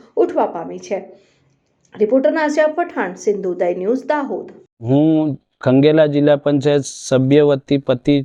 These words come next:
Speaker 2: મેળા રમસુભાઈ કાળુભાઈ, હું મારો ઇન્ટરવ્યૂ આપું છું કે ખંગેલા ગ્રામ પંચાયતમાં અવિશ્વાસની દરખાસ્ત સરપંચ વિરુદ્ધ મૂકી છે. એમાં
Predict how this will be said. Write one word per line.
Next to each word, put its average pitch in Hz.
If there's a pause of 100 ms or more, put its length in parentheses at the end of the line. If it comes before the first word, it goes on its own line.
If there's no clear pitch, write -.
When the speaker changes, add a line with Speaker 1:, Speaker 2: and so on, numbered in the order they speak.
(220)
Speaker 2:
મેળા 135
રમસુભાઈ 135
કાળુભાઈ, 135 (340)
હું 135
મારો 139
ઇન્ટરવ્યૂ 139
આપું 143
છું 143
કે 139 (680)
ખંગેલા 143
ગ્રામ 143
પંચાયતમાં 139
અવિશ્વાસની 139
દરખાસ્ત 131 (600)
સરપંચ 135
વિરુદ્ધ 139
મૂકી 135
છે. 139
એમાં 135